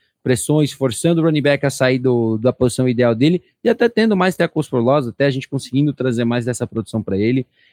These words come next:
Eu acho que o fato de ele estar saindo do college com vinte e um anos, ele ter jogado na A C C, que é uma competição incrivelmente forte, onde você pega muitos jogadores muito bons. É, ter jogado por Clemson, tem um dos melhores treinadores,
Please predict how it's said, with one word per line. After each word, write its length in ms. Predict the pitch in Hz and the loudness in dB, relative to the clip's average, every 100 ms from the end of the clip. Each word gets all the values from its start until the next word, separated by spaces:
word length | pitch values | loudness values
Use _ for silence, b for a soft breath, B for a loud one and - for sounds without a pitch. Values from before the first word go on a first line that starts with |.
| _ | _
Eu 140 | 131 | 2
acho 200 | 147 139 | 2 2
que 80 | 170 | -2
o 60 | 147 | 0
fato 340 | 170 175 165 | 0 0 -2
de 320 | 147 135 113 - | 2 2 2 -2
ele 100 | 131 | -2
estar 260 | 143 165 160 | 0 0 0
saindo 300 | 165 160 165 | 2 0 0
do 80 | 185 | 0
college 300 | 165 165 135 | 2 0 0
com 100 | 151 | -2
vinte 220 | 156 - | -2 2
e 60 | 170 | 2
um 100 | 156 | 2
anos, 400 | 135 98 95 - - | 0 -2 -8 -16 -6
ele 140 | 113 | -4
ter 160 | 113 156 | 0 0
jogado 420 | 156 143 156 160 | 2 2 0 0
na 120 | 156 | 0
A 100 | 160 | 0
C 220 | 170 160 143 | 0 -4 -6
C, 240 | - 165 | -2 -4
que 160 | - 156 | 0 0
é 60 | |
uma 160 | 165 165 | 0 -2
competição 1000 | 160 156 156 - - 156 180 170 135 - _ _ | -4 0 -2 -2 0 2 2 2 -2 -4 _ _
incrivelmente 800 | 131 131 165 196 190 175 180 - | -4 0 2 4 4 2 0 -4
forte, 440 | - 143 131 104 113 | -4 0 0 0 -6
onde 100 | 120 | -6
você 200 | 127 135 | -6 -4
pega 280 | 131 143 | -2 -2
muitos 480 | 135 135 151 170 170 | 0 2 2 2 0
jogadores 460 | 160 151 143 147 131 | 0 0 0 0 0
muito 380 | 139 151 160 165 | 2 2 0 -2
bons. 520 | 139 147 117 - _ _ _ _ | 2 2 0 -4 _ _ _ _
É, 480 | 107 113 113 113 113 | -4 0 0 0 0
ter 120 | 165 | 2
jogado 300 | 185 175 180 | 2 2 -2
por 140 | - 160 | -2 -4
Clemson, 480 | - 175 160 - 120 | 0 0 0 -2 -6
tem 240 | 143 151 | -4 -4
um 40 | |
dos 100 | 139 | -4
melhores 320 | 135 143 151 - | -4 -2 -2 -4
treinadores, 640 | 143 131 135 151 131 | -6 -2 0 0 -2